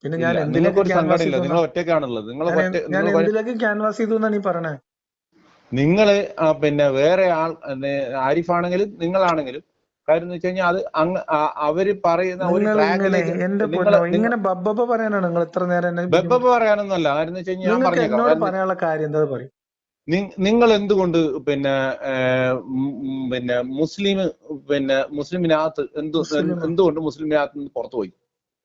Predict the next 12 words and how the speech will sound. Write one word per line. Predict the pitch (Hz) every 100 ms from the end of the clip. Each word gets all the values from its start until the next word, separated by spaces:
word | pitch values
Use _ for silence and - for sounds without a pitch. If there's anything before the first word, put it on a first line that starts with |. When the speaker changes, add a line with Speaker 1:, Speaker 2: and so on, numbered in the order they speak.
| _
Speaker 1:
ഉം. | 156 147 - 160
അത് | 175
ഞാൻ | 180 214
ഇപ്പൊ | 214
Speaker 2:
I | -
want |
to |
Speaker 1:
നിങ്ങളോട് | 170 196 208
Speaker 2:
know | 170
that. | 165 -
Speaker 1:
ബോധ്യപ്പെടുത്തേണ്ട | 202 196 185 185
കാര്യമുണ്ടോ? | 170 143 139 127 127